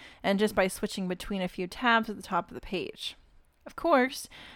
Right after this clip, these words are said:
I do want everyone to be able to bring their layouts with them, but the initial page itself will have everything all in one place.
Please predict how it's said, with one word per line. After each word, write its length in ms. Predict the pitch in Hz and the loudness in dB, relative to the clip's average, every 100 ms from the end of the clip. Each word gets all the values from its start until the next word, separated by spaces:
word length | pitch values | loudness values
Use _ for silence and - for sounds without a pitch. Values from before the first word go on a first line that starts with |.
| - | 2
I 140 | 208 | 4
do 200 | 196 226 | 4 4
want 200 | 214 202 | 4 4
everyone 400 | 202 208 208 202 | 4 4 4 4
to 60 | 196 | 2
be 100 | 190 | 0
able 220 | 190 185 | 0 0
to 100 | 185 | 0
bring 180 | 190 180 | 0 0
their 140 | 175 | 0
layouts 360 | 202 220 208 - | 4 6 6 4
with 100 | 185 | 0
them, 400 | 185 175 208 208 | 2 2 2 0
but 120 | - | -2
the 60 | 226 | 2
initial 280 | 226 254 247 | 4 4 4
page 240 | 226 196 | 6 4
itself 380 | 196 - 165 - | 4 4 4 4
will 80 | 180 | 2
have 120 | 170 | 2
everything 360 | 175 175 175 160 | 0 -2 -2 -4
all 160 | 160 | -4
in 40 | 170 | -4
one 180 | 156 | -6
place. 400 | - - 190 - | -4 -4 -4 -12